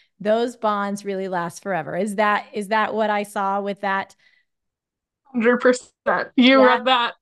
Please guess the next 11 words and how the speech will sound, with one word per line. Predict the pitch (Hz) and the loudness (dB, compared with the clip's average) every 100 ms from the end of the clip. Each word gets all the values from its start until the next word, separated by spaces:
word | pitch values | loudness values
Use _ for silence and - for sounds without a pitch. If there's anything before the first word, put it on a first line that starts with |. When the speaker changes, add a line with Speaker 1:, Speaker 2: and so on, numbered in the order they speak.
| _ _ - | _ _ 0
Speaker 2:
completely | 277 311 285 277 262 | 2 2 2 2 2
the | 247 | 2
right | 247 247 | -2 -2
way. | 240 | -2
Yeah. | 262 226 | -2 -4
So | - 285 269 - | -4 -4 -2 -6
Speaker 1:
<laughs> | - | -6
Speaker 2:
I | 370 254 277 - | -2 0 -2 -6
was | 320 - 302 | -18 -16 -10
in | 285 | -10
Seattle | 320 277 240 247 247 247 254 240 | -4 -2 -2 -2 -2 -4 -6 -10